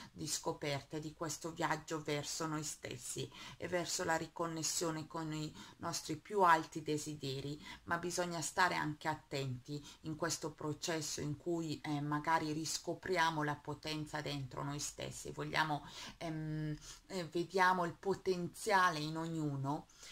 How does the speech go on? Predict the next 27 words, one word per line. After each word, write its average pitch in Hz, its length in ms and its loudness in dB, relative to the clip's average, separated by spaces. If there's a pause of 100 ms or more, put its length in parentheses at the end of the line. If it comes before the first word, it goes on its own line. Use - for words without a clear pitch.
(200)
e 180 160 -4
bisogna 185 380 0
stare 175 360 2
attenti 170 640 -2
a 156 120 8 (280)
rimettere 185 760 0
il 165 200 -4
centro 165 760 0 (220)
a, - 340 8
eh, 180 160 -2
noi 165 220 -4
stessi, 151 520 -2
stare 170 420 4
indipendenti, 170 1160 -2 (240)
eh, 185 180 -2
nella 175 320 0
nostra 165 480 2
energia. 151 600 -2
Non 160 200 0
possiamo 180 500 4
guarire 160 440 2
tutti, 151 560 -8 (220)
non 175 180 0
abbiamo 175 480 6
né 190 200 0
la 185 180 4
capacità 151 880 2